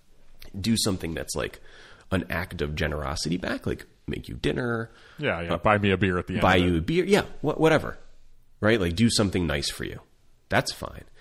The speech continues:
Speaker 1: But if I give you money, it's sort of establishing a power structure that's commercial.
Speaker 2: Mm-hmm.
Speaker 1: And, uh, that,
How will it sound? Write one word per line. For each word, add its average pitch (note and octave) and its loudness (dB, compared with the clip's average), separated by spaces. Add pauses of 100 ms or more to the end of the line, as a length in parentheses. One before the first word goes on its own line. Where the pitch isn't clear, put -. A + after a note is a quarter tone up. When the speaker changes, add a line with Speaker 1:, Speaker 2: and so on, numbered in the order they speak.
(400)
Speaker 1:
But - 0
if A#2+ 2
I G#2 -2
give B2 -2
you A#2+ 0
money, A#2 -2
it's - -4
sort C#3 4
of G2+ 4
establishing G2 -2
a D#2 -6
power - -6
structure - -6
that's A1 -8
commercial. - -8 (440)
Speaker 2:
Mm-hmm. A2 -8 (720)
Speaker 1:
And, E2+ 0 (400)
uh, D#2 -2 (180)
that, F#2 -2